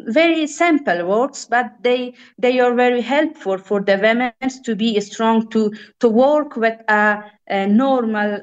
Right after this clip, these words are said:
mind or to work, uh, without any stress from the inside of the home, from the,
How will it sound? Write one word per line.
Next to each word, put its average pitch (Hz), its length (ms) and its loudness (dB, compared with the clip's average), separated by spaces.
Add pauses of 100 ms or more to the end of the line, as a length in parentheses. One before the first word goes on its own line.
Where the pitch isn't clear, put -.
mind 214 520 -2
or 196 220 -2 (120)
to 226 100 -6
work, 226 500 -2
uh, 208 120 -2 (200)
without 214 600 0
any 233 320 -2
stress 240 460 -2
from 208 320 -2
the 208 280 0
inside 202 460 0
of 196 260 -4
the 202 140 0
home, 220 220 -2
from 202 340 -2
the, 190 360 -2